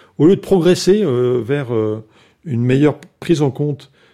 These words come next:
des connaissances et des aspirations des salariés, on a régressé, hein, en France au cours des années récentes. Euh, donc là, il y a un véritable, euh, problème politique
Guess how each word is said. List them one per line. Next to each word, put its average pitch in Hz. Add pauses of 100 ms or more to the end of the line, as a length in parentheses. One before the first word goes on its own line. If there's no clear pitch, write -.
(120)
des 113
connaissances 143
et 120
des 107
aspirations 123
des 110
salariés, 135
on 220
a 160
régressé, 143
hein, 101 (500)
en 147
France -
au 104
cours 110
des 98
années 98
récentes. 98 (520)
Euh, 101
donc 117
là, 147
il 113
y 104
a 95
un 92
véritable, 110
euh, 98 (120)
problème 107
politique 139